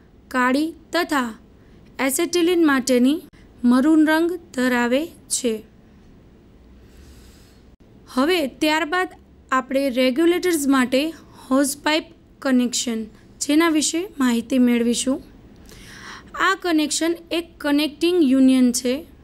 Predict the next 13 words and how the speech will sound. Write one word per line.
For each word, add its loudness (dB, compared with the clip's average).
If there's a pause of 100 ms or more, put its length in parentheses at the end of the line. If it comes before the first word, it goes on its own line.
(720)
તેનો 4
ઉપયોગ -2 (540)
રેગ્યુલેટર 2
સાથે -2 (560)
રબર 0
હોઝ 0
પાઇપનું -4 (160)
જોડાણ 2
કરવા -2 (260)
થાય 0
છે. -8 (1700)
ઓક્સિજન 0
જોડાણ 0